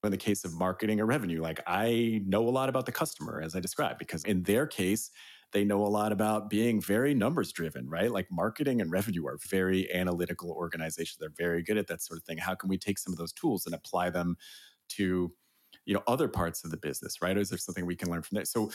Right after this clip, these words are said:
everybody has something to share. And so I think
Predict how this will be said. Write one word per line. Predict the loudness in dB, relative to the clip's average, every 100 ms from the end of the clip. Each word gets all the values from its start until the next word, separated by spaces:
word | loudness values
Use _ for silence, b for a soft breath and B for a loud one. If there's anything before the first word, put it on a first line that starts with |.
| B B B -2
everybody | 2 2 2 2
has | 2 0
something | -2 -4 -4
to | -6
share. | -6 -2 0 0 0 -2
And | -2 -2
so | -2 -2 0 0 0
I |
think | 0 0 -2 -4